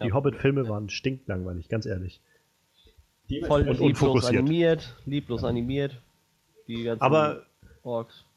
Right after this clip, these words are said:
Speaker 1: also Glück gehabt für fantastische Tierwesen, dass mir die Verbindung gar nicht aufgefallen ist, wo du's jetzt sagst. Ja, irgendwie ist
Speaker 3: Ja.
Speaker 1: schon, kann man, kann man ziehen, diese Verbindung. Hab, ist mir so gar nicht bewusst gewesen.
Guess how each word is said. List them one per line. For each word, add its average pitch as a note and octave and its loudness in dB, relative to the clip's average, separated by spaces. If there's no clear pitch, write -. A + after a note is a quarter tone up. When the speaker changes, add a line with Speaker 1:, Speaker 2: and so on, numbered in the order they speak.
Speaker 1:
also B2 2
Glück D#3 0
gehabt E3 0
für D3+ -6
fantastische C3+ -6
Tierwesen, C3+ 0
dass A#2+ -2
mir A2 -2
die D#3+ -2
Verbindung C#3+ 0
gar B2+ 2
nicht A#2 -2
aufgefallen A#2+ -2
ist, G2+ 0
wo A#2+ 2
du's A2 -2
jetzt - 0
sagst. C#3+ 2
Ja, C#3+ 2
irgendwie D#3 -2
ist D#3+ -2
Speaker 3:
Ja. F3+ -4
Speaker 1:
schon, F3+ 0
kann F3 -2
man, F#3 0
kann F3+ -2
man G3+ -2
ziehen, F#3 0
diese A2+ -2
Verbindung. G2+ 0
Hab, C3 -6
ist C3+ -8
mir C#3+ 2
so C#3+ 0
gar C#3+ 2
nicht C#3 -6
bewusst C3+ -8
gewesen. G2+ -10